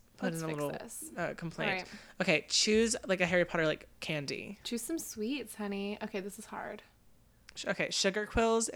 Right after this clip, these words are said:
Speaker 1: fizzing whiz bees, the Bertie Bott's, like, the beans, the jelly beans, the chocolate frogs, um, Dribbles gum, or pepper imps, which I don't know what those are.
Speaker 2: I don't know what those are either.
Speaker 1: I think the frog.
Speaker 2: I'm gonna pick the frog too. <gasps> Oh,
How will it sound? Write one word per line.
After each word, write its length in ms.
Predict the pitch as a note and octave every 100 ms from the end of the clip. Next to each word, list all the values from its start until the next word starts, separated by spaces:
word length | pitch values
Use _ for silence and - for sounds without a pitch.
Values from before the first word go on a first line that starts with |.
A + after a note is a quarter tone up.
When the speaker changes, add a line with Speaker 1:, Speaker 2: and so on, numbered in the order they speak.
| -
Speaker 1:
fizzing 360 | G3 F#3 G#3 G3
whiz 300 | F3 F#3+ E3+
bees, 540 | F#3+ G#3+ A3 A3 - - - - - _ -
the 340 | F3+ E3+ F3 -
Bertie 240 | F#3 F#3+
Bott's, 320 | F#3+ F#3 - F3
like, 180 | E3
the 80 | E3
beans, 680 | D#3+ E3 E3+ F3 F3+ F#3 -
the 80 | E3
jelly 260 | E3 D#3+ E3
beans, 300 | F3 E3+ -
the 80 | -
chocolate 340 | F#3 F#3 F#3+
frogs, 580 | F#3+ E3+ D#3+ D#3+ D#3 - - - -
um, 440 | F3 E3+ D#3+ E3+ - - _
Dribbles 360 | - F3+ F3 E3+
gum, 460 | F3 D#3 D3+ D#3 -
or 220 | D#3+ D3+
pepper 320 | - E3 F3
imps, 400 | - D#3 G3+ -
which 100 | F3+
I 60 | F3
don't 100 | E3+
know 60 |
what 100 | E3
those 160 | D#3 C#3+
are. 80 | -
Speaker 2:
I 40 |
don't 80 | D4
know 80 | D#4+
what 80 | D#4
those 140 | C4+
are 120 | A#3
either. 180 | A3 A3
Speaker 1:
I 60 | G#3+
think 160 | D4+
the 100 | F4+
frog. 540 | G#3+ G3+ E3+ D3+ D3+ - - -
Speaker 2:
I'm 120 | C#4+
gonna 160 | G4 F#4+
pick 140 | D4+
the 80 | A3+
frog 300 | G3+ F#3 F#3
too. 440 | - G3 F#3+ F#3+ -
<gasps> 40 | - - - - - _ -
Oh, 360 | A#4 C#5+ C#5+